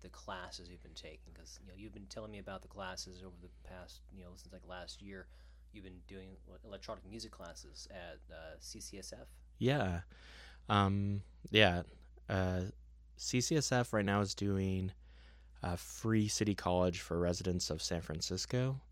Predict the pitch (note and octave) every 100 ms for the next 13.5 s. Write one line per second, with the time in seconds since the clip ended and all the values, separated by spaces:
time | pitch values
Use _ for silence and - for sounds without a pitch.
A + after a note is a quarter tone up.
0 | - - - - - - G#2 G2 F#2+ F#2
1 | F2+ - - - - - - - - B2
2 | B2 F#2 G#2+ - A#2+ A#2+ - A2 - A2+
3 | G#2+ G#2 G#2 G2+ G#2 G#2+ G2+ F#2+ F#2 F#2
4 | - - F#2 F2+ F2+ F2 F2 - - F#2+
5 | F#2 F2+ F2+ F2 F2+ F2 F2 F2 - F#2
6 | F2+ - F2+ F2+ G#2+ B2+ B2+ - - A2+
7 | A2 F#2 F2 E2 E2+ - - - - -
8 | - - - E2+ E2+ E2 - - F#2+ F#2
9 | F#2 F#2 - G#2 A2+ - - - - -
10 | - G2 F#2+ F#2 - G2 F#2+ F#2+ G2 -
11 | - - - - - F2+ E2+ E2+ E2+ -
12 | - - - - - G#2 G#2+ G#2+ G2+ -
13 | - F2+ E2 E2 -